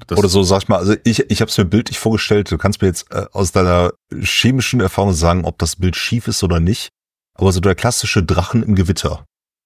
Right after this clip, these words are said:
Speaker 2: mit der langen Leine hinten dran,
Speaker 1: Ja.
Speaker 2: ne? So die Übertragung, die da halt eben runtergeht.
Speaker 1: Ja, Benjamin Franklin, ja, der, der so, so,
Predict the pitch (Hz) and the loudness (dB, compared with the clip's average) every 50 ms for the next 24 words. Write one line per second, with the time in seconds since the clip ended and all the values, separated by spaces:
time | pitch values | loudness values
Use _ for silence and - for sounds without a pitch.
0 | _ - 90 85 - 95 90 90 92 98 - 95 87 85 92 98 92 95 104 110 | _ -8 -6 -2 0 2 2 4 2 2 4 4 4 4 4 2 2 2 0 0
1 | 110 101 82 - - 78 69 - 156 - 101 104 92 90 95 95 92 92 92 95 | 0 -2 0 0 0 0 0 0 0 2 2 0 2 2 2 2 4 4 2 2
2 | 92 85 - _ _ - 101 98 98 92 - - 95 98 98 95 98 95 95 98 | 0 0 -4 _ _ -6 -2 0 0 0 0 0 0 0 2 2 2 2 2 2
3 | 107 104 95 98 85 82 80 78 80 80 80 - _ - 98 82 80 _ _ _ | 2 2 0 2 2 2 0 -2 -2 -6 -10 -12 _ -4 -4 -4 -4 _ _ _
4 | - 113 117 135 139 135 139 135 131 - - 127 117 127 131 - 95 80 76 80 | -2 0 0 2 2 2 4 2 2 0 0 -2 0 0 0 -2 -2 -2 -2 -2
5 | 87 107 117 - _ - 101 101 101 98 92 95 98 98 101 98 95 101 104 104 | -2 -2 -2 -4 _ -2 0 0 0 0 0 -2 -2 -2 -2 -2 0 0 0 2
6 | 98 95 95 104 101 | 0 0 0 -2 -2